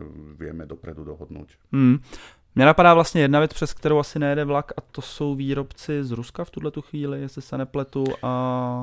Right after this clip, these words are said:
Speaker 1: E, tak náš vzťah k celej tejto problematike je taký, že, že sme
Speaker 2: Mhm.
Speaker 1: v podstate okamžite zrušili pobočku
Speaker 2: Mhm.
Speaker 1: a, mm, to,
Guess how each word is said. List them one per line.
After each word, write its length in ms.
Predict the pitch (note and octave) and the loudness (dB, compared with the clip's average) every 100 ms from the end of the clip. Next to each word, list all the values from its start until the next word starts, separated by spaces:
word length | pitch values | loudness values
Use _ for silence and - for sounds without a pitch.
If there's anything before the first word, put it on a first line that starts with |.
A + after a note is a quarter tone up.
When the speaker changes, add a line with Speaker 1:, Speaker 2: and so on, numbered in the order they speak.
| C3+ | -6
Speaker 1:
E, 160 | C#3+ - | -8 -4
tak 160 | E3+ E3 | -4 -2
náš 320 | D#3+ C#3+ D3 | -4 -4 -8
vzťah 400 | B2+ - C3+ C3 | -12 0 0 0
k 40 | |
celej 240 | - C3 A#2+ | -2 -4 -4
tejto 180 | G#2 A#2 | -4 -4
problematike 680 | G#2 G#2+ G#2+ G2+ F#2 G2 G2 | -2 -2 -2 -4 -8 -4 -4
je 80 | F#2 | -2
taký, 320 | F2+ - F#2+ | -4 -6 -8
že, 320 | F#2+ F2+ F2+ | -6 -6 -2
že 80 | A#2+ | 0
sme 160 | A#2+ | 2
Speaker 2:
Mhm. 40 | B2 | 0
Speaker 1:
v 40 | |
podstate 260 | - F#2 F2+ | -6 -8 -6
okamžite 520 | F2 F2+ F2+ F2 F#2 | -6 -8 -12 -12 -10
zrušili 560 | E2 E2 - F2 F2 E2+ | -10 -12 -12 -8 -8 -8
pobočku 320 | E2 E2+ - | -10 -6 2
Speaker 2:
Mhm. 320 | A#2+ F2+ F2 | 2 2 -2
Speaker 1:
a, 80 | D#2+ D#2 - | -6 -8 -10
mm, 1120 | - E2 D2 D2+ F2+ F#2 - - - - - - - _ _ _ | -16 -16 -16 -16 -18 -20 -20 -20 -20 -20 -20 -20 -20 _ _ _
to, 80 | _ | _